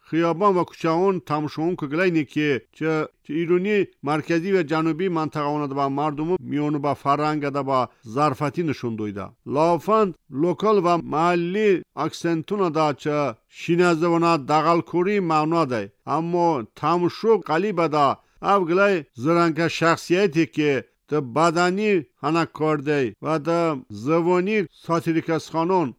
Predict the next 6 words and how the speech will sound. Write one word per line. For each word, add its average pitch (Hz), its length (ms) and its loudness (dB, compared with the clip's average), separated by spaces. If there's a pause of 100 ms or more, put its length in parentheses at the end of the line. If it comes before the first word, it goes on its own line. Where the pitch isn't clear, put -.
(120)
و 143 120 -4
ده 151 420 -2 (100)
تماشو 165 540 0
حرکتون، 156 840 0
نمایشی 156 440 -2
حرکتون، 143 580 -2